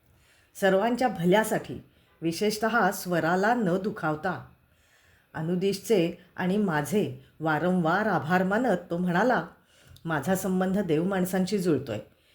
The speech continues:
मी खरंच खूप भाग्यवान आहे." बारा मार्च. होळीच्या निमित्ताने आज आमच्या घरी आम्ही नाटक घडवून आणलं.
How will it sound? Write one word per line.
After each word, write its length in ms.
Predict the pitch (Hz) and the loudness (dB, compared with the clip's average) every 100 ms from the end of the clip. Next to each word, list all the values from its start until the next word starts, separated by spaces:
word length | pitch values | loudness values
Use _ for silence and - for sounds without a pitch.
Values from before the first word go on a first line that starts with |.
| _ _ | _ _
मी 140 | 214 - | -4 -2
खरंच 280 | 254 262 - | -2 -2 -6
खूप 280 | 202 214 | -6 -4
भाग्यवान 520 | 208 196 147 180 170 165 | -4 -4 0 2 2 -2
आहे." 220 | 131 - - _ _ _ _ - 147 170 117 85 - _ | -6 -10 -16 _ _ _ _ -18 -12 -12 -12 -14 -16 _
बारा 320 | 175 180 175 196 | -2 0 2 0
मार्च. 420 | 160 123 - - - _ _ _ _ _ _ | 0 -4 -10 -20 -20 _ _ _ _ _ _
होळीच्या 360 | 202 214 247 262 | -2 0 0 0
निमित्ताने 760 | 233 214 220 254 262 170 170 - _ - | 2 2 0 -4 0 -2 -2 -10 _ -6
आज 180 | 233 180 - | -6 -4 0
आमच्या 320 | 180 170 233 | 0 2 0
घरी 300 | 226 262 208 | 2 2 2
आम्ही 220 | 190 196 | 2 2
नाटक 360 | 226 165 147 220 | 2 0 0 -2
घडवून 440 | 202 196 175 185 | -2 0 2 2
आणलं. 300 | 135 123 127 | 0 -2 -4